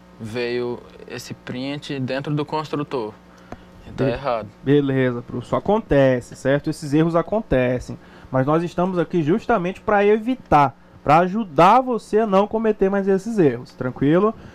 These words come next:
Speaker 2: Como a questão três ficou bem livre, você queria definir os atributos, o nome do método, então eu vou criar aqui, certo? Com base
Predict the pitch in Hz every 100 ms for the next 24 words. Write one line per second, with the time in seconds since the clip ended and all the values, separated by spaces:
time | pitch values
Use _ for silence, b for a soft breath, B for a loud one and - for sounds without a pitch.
0 | B - - 294 247 - 220 196 202 202
1 | - 190 156 277 240 139 165 240 175 147
2 | 170 147 196 226 185 180 175 170 143 151
3 | 185 147 - 113 143 180 151 - 156 180
4 | 147 127 147 202 196 - 127 B B B
5 | - 202 202 240 262 220 190 175 - -
6 | 135 202 - B B - 131 180 - -
7 | 226 208 127 131 160 190 254